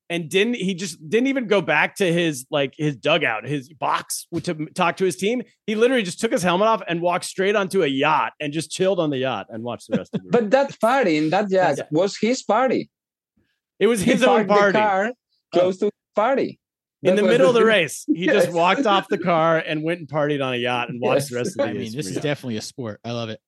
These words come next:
Speaker 3: <laughs>
Speaker 1: All right, all right. Back to,
Speaker 3: <laughs> Back to
Speaker 1: back
Speaker 3: Spain.
Speaker 1: to the show. I wanted to ask this. So a lot of what we read, they said, uh, leading up to this election, they said, of course, in,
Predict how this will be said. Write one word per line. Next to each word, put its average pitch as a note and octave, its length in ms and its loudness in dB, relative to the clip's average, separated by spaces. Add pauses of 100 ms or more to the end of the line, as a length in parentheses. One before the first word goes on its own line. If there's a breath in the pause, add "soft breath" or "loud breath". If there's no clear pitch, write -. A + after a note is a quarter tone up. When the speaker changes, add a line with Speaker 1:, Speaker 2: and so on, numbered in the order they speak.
Speaker 3:
<laughs> - 380 -10
Speaker 1:
All G3 140 4
right, G#3 260 4 (120)
all G3 160 2
right. G3+ 380 0
Back A#3 340 0 (140)
to, B3 180 2
Speaker 3:
<laughs> A#3 840 -2
Back F#3 180 -6
to D#3+ 60 -12
Speaker 1:
back C4 120 0
Speaker 3:
Spain. - 0 - (100)
Speaker 1:
to D#3+ 60 2
the D3 60 0
show. C4 140 0
I G#3 200 -2
wanted E4 260 -6
to G#3+ 100 -2
ask G#3 180 2
this. F3+ 260 -2 (220)
So G3+ 420 0 (280 soft breath)
a F3+ 80 2
lot A3+ 280 0
of A3+ 140 -10
what C4+ 160 -10
we A#3 80 -8
read, D3+ 500 0
they F3 160 -2
said, D3+ 440 0 (100)
uh, - 60 -10 (280)
leading A#3 440 -2
up F#3+ 200 -2
to F3 100 -2
this D#3 300 -2
election, C3 520 -6
they F#3 100 -4
said, F3 220 -4 (100)
of D#3+ 220 -12
course, A#3+ 600 0 (160)
in, D#3+ 220 -4